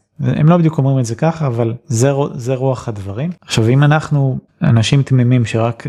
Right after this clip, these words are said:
נכנסים ורוצים לראות את התחום, ונקרא את ההנחיות האלה של גוגל ונפעל לפי ההנחיות, אנחנו נפספס הרבה מאוד דברים שבתכלס, בפרקטיקה, בשטח, צריך לעשות על מנת לקדם אתרים.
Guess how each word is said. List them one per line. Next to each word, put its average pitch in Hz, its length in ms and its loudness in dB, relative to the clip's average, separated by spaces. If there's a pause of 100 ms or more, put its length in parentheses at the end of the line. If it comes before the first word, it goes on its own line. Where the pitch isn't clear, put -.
נכנסים 120 640 0
ורוצים 104 260 -2
לראות 131 140 0
את - 60 -8
התחום, 180 320 2 (200)
ונקרא 113 840 0
את 165 120 -2
ההנחיות 156 320 -2
האלה 127 100 -2
של 107 120 -6
גוגל 123 440 -2
ונפעל 110 760 -2 (500)
לפי 139 200 -2
ההנחיות, 160 360 0 (100)
אנחנו 117 280 2
נפספס 139 460 0
הרבה 147 160 2
מאוד 156 160 2
דברים 127 380 -2
שבתכלס, 117 1080 -6
בפרקטיקה, 123 640 -4
בשטח, 127 480 -6
צריך - 280 -8
לעשות 165 340 0 (100)
על 113 100 2
מנת 131 240 2
לקדם 127 360 -2
אתרים. 139 300 -6